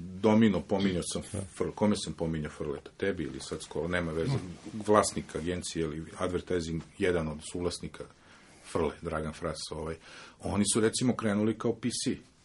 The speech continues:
Ja znam njih, ja sam išao, tad sam radio, moja najbolja drugarica je radila u nekoj tamo firmi i trebao im je logotip i kao angažovali mene da im nađem nekog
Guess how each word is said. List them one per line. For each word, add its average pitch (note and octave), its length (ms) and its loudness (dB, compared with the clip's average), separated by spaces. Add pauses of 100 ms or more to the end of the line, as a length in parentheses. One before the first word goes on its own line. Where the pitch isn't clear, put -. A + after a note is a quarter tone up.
(140)
Ja F2 140 0
znam G#2 280 4
njih, G#2 180 4
ja G2 100 2
sam G2 220 -2
išao, A2 340 4 (520)
tad G#2+ 200 6
sam F#2+ 220 2
radio, A2 500 6
moja G#2 300 6
najbolja G#2 360 6
drugarica F#2+ 500 2
je F2+ 40 2
radila F2+ 280 2
u E2 40 0
nekoj E2+ 260 -4
tamo E2+ 260 -2
firmi A#2+ 560 6
i G2+ 80 0
trebao F#2+ 280 0
im E2+ 140 -2
je E2+ 80 -4
logotip A2+ 680 0
i F#2+ 60 -2
kao F#2 220 -2
angažovali F2+ 580 2
mene E2+ 300 2
da - 100 -8
im D2 120 -4
nađem D#2 300 -4
nekog G#2+ 420 -2